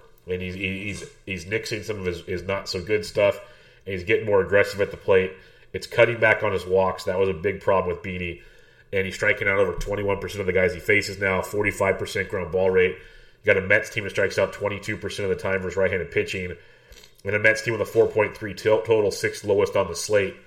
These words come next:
Lefties three sixty-five, righties three seventeen. It's always risky with, uh, Beede 'cause it's not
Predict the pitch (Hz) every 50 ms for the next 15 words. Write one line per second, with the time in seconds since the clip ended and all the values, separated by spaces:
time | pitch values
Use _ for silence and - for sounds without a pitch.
0 | - _ _ _ _ _ _ - 92 104 104 - 110 104 95 - 107 104 101 -
1 | 107 95 - 104 95 - 101 98 95 95 87 95 95 101 98 95 92 - - 101
2 | 92 - - 101 92 92 87 - 110 98 90 85 - 113 113 117 110 98 87 90
3 | 104 104 104 - - 107 98 85 - - _ _ _ _ - _ - - - 95
4 | 101 107 101 95 98 - - - 101 92 90 90 87 85 85 80 - 101 104 90
5 | 101 110 104 104 101 95 - - 98 90 85 - - 101 101 95 -